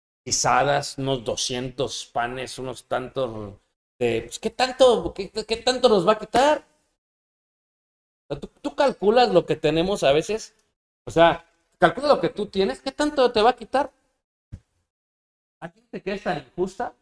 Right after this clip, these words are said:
que ni siquiera se habla de lo que él va a dar y aún así se está quejando. Como si fuera a salir de él. Espérate, ni se va a salir de ti. O sea,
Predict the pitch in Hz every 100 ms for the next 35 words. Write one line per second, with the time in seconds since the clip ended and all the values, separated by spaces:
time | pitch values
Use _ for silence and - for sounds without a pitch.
0 | _ _ _ _ 156 165 156 156 156 262
1 | 247 226 240 240 202 170 151 - 202 254
2 | 214 175 220 285 - 147 151 196 196 190
3 | 180 175 165 156 135 123 101 - _ _
4 | _ _ _ _ _ _ _ _ - 143
5 | 139 139 120 156 180 143 135 139 165 165
6 | - _ _ 180 202 175 156 170 226 233
7 | 233 226 190 240 285 160 - _ _ _
8 | _ - 156 -